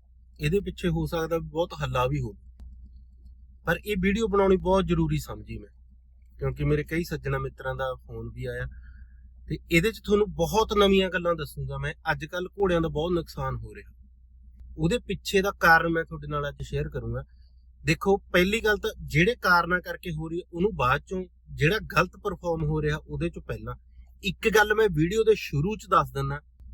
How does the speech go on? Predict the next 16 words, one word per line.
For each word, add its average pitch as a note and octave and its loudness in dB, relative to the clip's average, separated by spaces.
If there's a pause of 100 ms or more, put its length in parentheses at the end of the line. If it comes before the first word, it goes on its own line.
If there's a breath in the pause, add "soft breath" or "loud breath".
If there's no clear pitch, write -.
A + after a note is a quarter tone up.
(240)
ਇਹ F#3+ 8
ਵੀਡੀਓ F3+ -2
ਕਿਸੇ G#3 0
ਦੇ G#3 4
ਖਿਲਾਫ D3 2
ਨਹੀਂ D3 -2
ਆ, D#3 -4 (400)
ਠੀਕ D3 -10
ਆ? E3+ -6 (140)
ਇਹ F3 0
ਸਿਰਫ E3 -4 (100)
ਤੇ G3+ 2
ਸਿਰਫ E3 -4 (600)
ਤੱਥਾਂ E3+ 0
ਤੇ F3 0
ਆਧਾਰਿਤ E3 2